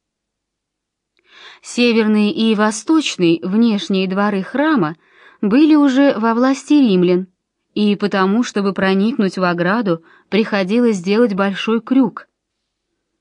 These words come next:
Однажды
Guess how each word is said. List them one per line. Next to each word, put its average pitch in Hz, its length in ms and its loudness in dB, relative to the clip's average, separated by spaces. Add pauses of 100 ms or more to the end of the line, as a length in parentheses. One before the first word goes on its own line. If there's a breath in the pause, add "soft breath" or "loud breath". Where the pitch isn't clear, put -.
(2000)
Однажды 208 760 0